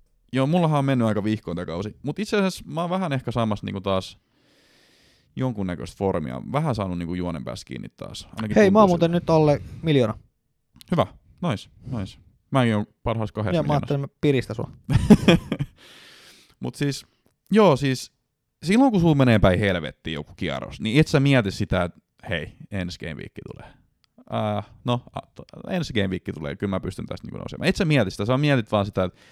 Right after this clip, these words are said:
Speaker 1: kuinka paljon sua vituttaa ja että kaikki mennyt huonosti ja ei helkkaria tekis meidän lopettaa ja näin poispäin. Mitä mä oon tehnyt ennen tätä podcastia on ollut se, että mä oon niinku mennyt täyseen, niinku täydelliseen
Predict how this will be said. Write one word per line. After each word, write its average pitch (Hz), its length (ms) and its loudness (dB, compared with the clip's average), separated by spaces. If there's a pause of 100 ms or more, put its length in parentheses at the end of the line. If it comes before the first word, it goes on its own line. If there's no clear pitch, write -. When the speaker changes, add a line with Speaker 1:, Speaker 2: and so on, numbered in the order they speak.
(340)
Speaker 1:
kuinka 120 160 2
paljon 98 180 4
sua 92 160 2
vituttaa 87 460 -2
ja 76 140 -4
että - 140 -12 (100)
kaikki 98 320 -2
mennyt 90 220 -2
huonosti 82 440 -6
ja 60 180 -6
ei 90 260 -4
helkkaria 78 480 -8
tekis 73 220 -10
meidän 69 180 -6
lopettaa - 340 -10
ja 71 40 -8
näin 55 140 -10
poispäin. - 340 -12 (600)
Mitä 269 260 0
mä 247 80 4
oon 185 160 4
tehnyt 151 520 0 (680)
ennen 147 420 4
tätä 87 220 -2
podcastia 87 680 -2
on 92 80 -2
ollut 90 180 -4
se, 95 120 -2
että 90 140 -6
mä 113 60 4
oon 113 80 6
niinku 110 180 2
mennyt 107 260 2 (200)
täyseen, 98 600 4 (440)
niinku 107 160 -2
täydelliseen 92 840 2